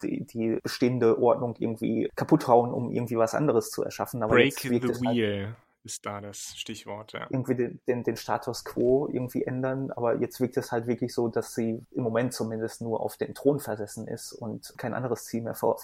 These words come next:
Speaker 1: vor Augen hat. Entweder haben die beiden Showrunner einfach gesagt, "Okay, das, <laughs> das lassen, kehren, kehren wir jetzt unter den Teppich", was natürlich schlecht wäre, oder, ähm, das ist jetzt wirklich so die Figurenentwicklung oder Charakterentwicklung, die sie jetzt durchgemacht hat,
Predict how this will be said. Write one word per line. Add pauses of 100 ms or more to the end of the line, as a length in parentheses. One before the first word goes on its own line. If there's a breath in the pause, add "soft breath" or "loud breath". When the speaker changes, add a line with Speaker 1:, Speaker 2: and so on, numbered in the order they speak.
Speaker 1:
vor
Augen
hat. (320)
Entweder
haben
die
beiden
Showrunner
einfach
gesagt,
"Okay,
das,
<laughs>
das
lassen,
kehren,
kehren
wir
jetzt
unter
den
Teppich",
was
natürlich
schlecht
wäre,
oder,
ähm,
das
ist
jetzt
wirklich
so
die
Figurenentwicklung
oder
Charakterentwicklung,
die
sie
jetzt
durchgemacht
hat,